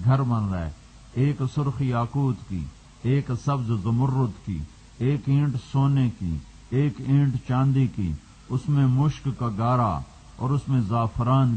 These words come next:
کی گھاس اور اس میں اللہ کا عرش چھت اور اس میں بہنے والی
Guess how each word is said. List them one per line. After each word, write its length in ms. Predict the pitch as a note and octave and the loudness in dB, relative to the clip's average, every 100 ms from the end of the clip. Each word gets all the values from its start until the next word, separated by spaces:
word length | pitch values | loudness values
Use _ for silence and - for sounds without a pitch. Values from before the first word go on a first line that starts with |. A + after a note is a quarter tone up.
| - | -2
کی 100 | A2+ E2+ | -6 0
گھاس 340 | A2 B2+ A2+ G2+ - - - - | 2 4 2 -2 -10 -20 -20 -8
اور 160 | B2+ | -4
اس 180 | C3+ - | -4 -4
میں 160 | C3 A#2 | -4 -2
اللہ 260 | C3 C3 B2 - | 0 0 -2 -2
کا 120 | G#2+ - | -6 -2
عرش 340 | C3+ C3 - G#2+ - | -2 -2 -4 -8 -2
چھت 300 | - G#2+ - F2+ - - - | 0 0 -2 -6 -8 -20 -6
اور 160 | B2+ | 0
اس 180 | C#3+ - | 0 0
میں 160 | C#3 B2+ | 0 2
بہنے 320 | B2+ C3+ C#3 | 4 4 4
والی 300 | B2+ B2+ C3 | 2 2 0